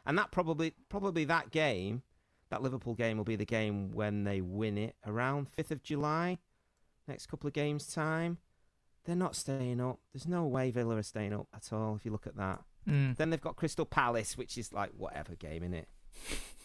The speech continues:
Speaker 1: Uh, <laughs> it's the win it. Yeah, <laughs> so they're gonna lose against, they're probably gonna draw or lose against Palace. And then they've got Everton after that. No, <laughs> no. They're not, Villa are not staying up. It's looking absolutely disastrous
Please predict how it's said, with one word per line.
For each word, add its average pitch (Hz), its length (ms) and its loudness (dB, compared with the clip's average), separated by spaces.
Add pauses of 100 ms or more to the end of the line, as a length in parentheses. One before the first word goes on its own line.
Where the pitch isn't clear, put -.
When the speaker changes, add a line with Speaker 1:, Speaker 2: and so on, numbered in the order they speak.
(260)
Speaker 1:
Uh, 95 280 0 (460)
<laughs> - 960 -2
it's - 260 0
the 156 180 0
win 160 180 6
it. 156 200 4 (160)
Yeah, 160 340 4
<laughs> - 280 4
so 220 380 4 (640)
they're 196 140 4
gonna 220 280 4
lose 214 200 4
against, 170 400 0
they're - 80 6
probably 196 260 4
gonna 170 180 4
draw 175 200 6
or 160 120 6
lose 151 300 4
against 139 280 0
Palace. 127 680 2 (420)
And 139 140 2
then 175 100 4
they've 175 120 6
got 165 140 6
Everton 160 340 4
after 165 280 4
that. 165 320 6 (100)
No, 151 680 2
<laughs> - 80 -14
no. 147 680 0
They're 143 160 -6
not, 185 340 0 (180)
Villa 190 240 4
are 139 80 4
not 143 320 2
staying 123 280 -2
up. 101 280 -2
It's 160 180 -8
looking 139 300 -4
absolutely 107 400 -4
disastrous 104 600 -6